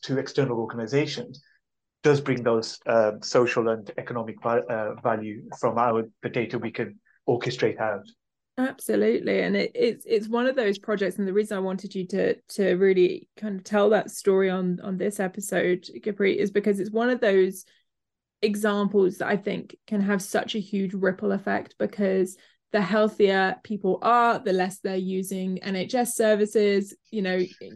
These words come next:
Speaker 2: decreasing the burden on, on what is a very stretched system at the moment. And, like, the public sector just,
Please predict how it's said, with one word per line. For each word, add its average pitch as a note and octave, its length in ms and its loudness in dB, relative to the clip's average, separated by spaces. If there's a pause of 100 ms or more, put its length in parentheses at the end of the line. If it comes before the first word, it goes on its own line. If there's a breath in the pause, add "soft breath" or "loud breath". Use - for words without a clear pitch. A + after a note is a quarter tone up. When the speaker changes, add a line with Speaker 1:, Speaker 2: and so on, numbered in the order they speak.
(380)
Speaker 2:
decreasing G3+ 640 -2
the F#3+ 80 0
burden F#3+ 440 0
on, F3+ 260 -2
on F#3+ 200 -4
what F#3+ 160 0
is G3 80 -4
a F3+ 40 -2
very F#3+ 200 -2
stretched - 440 -4
system G3+ 340 -2
at - 80 -6
the - 40 -6
moment. G3 380 2
And, G3 140 -2
like, F#3 200 -2
the G3+ 80 -8
public G#3+ 380 -2
sector G#3 320 -4
just, F#3+ 260 -2